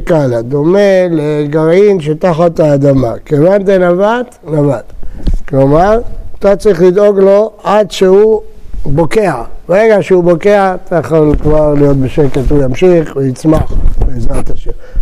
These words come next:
התפקיד שלך לדאוג לו שהוא ינבוט. ברגע שהוא ינבוט, יפרוץ את הקרקע, הוא כבר ימשיך. ואמר רבא, אי צורבא מרבנן דרתך, אתה רואה שהוא מתרגז, אורייתא הותקף מרתך עליה.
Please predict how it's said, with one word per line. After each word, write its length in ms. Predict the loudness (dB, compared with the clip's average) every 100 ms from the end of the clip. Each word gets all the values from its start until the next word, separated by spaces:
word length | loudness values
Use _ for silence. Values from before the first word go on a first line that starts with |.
| 0
התפקיד 400 | 0 0 0 0
שלך 260 | -2 0 0
לדאוג 360 | 2 0 2 2
לו 180 | 0 2
שהוא 180 | 2
ינבוט. 320 | 2 2 0 -2 -6 -4
ברגע 300 | 0 2 2
שהוא 180 | 0 -2
ינבוט, 460 | -4 0 0 0 -4
יפרוץ 400 | -4 0 0 0
את 140 | -2
הקרקע, 540 | -2 0 0 0 0 0
הוא 160 | -2
כבר 240 | 0 2 2
ימשיך. 380 | 0 -4 -10 -18 -20 -20 -20 -12 -10 -10 -14 -10 -4
ואמר 440 | 0 2 2 2 2
רבא, 360 | 2 2 0 -4 -14 -4
אי 180 | 0 0
צורבא 400 | 0 0 2 2
מרבנן 600 | 2 2 2 2 2 2
דרתך, 720 | 2 2 0 0 0 0 -6 -20 -20 -20 -8
אתה 100 | -2
רואה 200 | 0 0
שהוא 220 | 0 0
מתרגז, 800 | 0 0 0 2 2 2 0 -4 -2
אורייתא 420 | 0 2 0 0
הותקף 320 | 0 0 -2
מרתך 500 | 0 0 -2 -4 -8 -8
עליה. 160 | -6